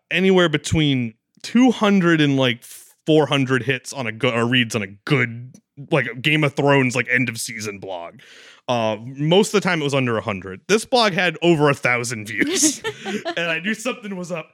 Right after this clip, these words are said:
immediately, <laughs> and I didn't know why. Uh,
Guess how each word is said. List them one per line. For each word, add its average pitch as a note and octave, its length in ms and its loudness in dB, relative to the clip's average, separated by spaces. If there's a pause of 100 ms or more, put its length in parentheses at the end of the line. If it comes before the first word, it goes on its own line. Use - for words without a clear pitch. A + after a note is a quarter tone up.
immediately, D3+ 680 -2
<laughs> G4+ 1160 -4
and F3 140 6
I F3 60 4
didn't G#3 160 2
know F#3 140 2
why. G#3 500 0 (180)
Uh, D#3+ 300 2